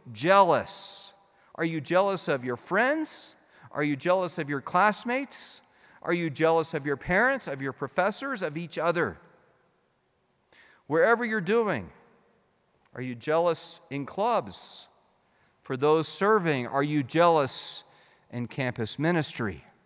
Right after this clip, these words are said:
Of what so-and-so gets to do, but I don't get to do. I get overlooked.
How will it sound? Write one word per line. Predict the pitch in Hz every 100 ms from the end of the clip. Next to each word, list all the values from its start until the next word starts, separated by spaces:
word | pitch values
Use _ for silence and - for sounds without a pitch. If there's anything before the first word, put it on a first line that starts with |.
| _ _ _ _ _ -
Of | - 143
what | 160 -
so-and-so | - 202 208 190 - 180 160
gets | 160 -
to | -
do, | 139 165 185 165
but | 147 143
I | 147 160 196
don't | 208 151
get | 135
to | 127
do. | 98 90 80 - - -
I | 151 190
get | 160 170
overlooked. | 160 156 156 165 180 123 -